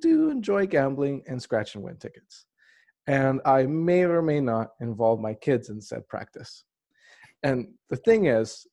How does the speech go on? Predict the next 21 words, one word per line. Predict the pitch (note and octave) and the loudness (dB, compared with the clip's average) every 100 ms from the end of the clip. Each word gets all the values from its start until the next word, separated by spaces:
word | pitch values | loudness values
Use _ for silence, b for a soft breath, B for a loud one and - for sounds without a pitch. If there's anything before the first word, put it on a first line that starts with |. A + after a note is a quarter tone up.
| _ | _
if | D3 C3 | -6 -2
you | F#3+ G3+ | 0 2
have | F#3 E3+ C#3 C3+ - | 2 2 0 -2 -6
an | C#3 B2+ | -6 -2
eleven-year-old's | B2+ C3+ C#3 C3+ B2 A#2 A#2 | 0 0 0 -2 0 -2 -4
brain, | - G#2+ A2+ G#2+ - _ _ _ - | -8 -8 -8 -14 -20 _ _ _ -6
you're | C#3 D#3 | -2 0
going, | D3+ A#2+ G2+ G#2+ _ _ _ _ _ _ _ - G#3 - | 2 0 -2 -10 _ _ _ _ _ _ _ -8 -8 -8
"I'm | E3 F3+ F#3+ | -4 -2 0
a | C3 | -2
shoo-in | - F#3+ E3 G#2+ - G#2 _ - | -2 2 2 2 -2 -14 _ -10
to | A#2+ | -6
make | A2 - - | -6 -8 -18
twenty-five | - E3+ E3+ F3 C#3+ C#3+ C3+ | -6 -2 -2 -2 -2 -2 -4
thousand | B2+ A#2+ A2+ A2+ | -2 -2 -2 -4
dollars | A2+ A#2+ - - - _ - | -4 -4 -8 -16 -20 _ -6
with | B2 - | -6 -6
this | A2+ | -10
scratch | - B2 - | -4 -4 -4
and | - | -10
win." | A2 - | -12 -14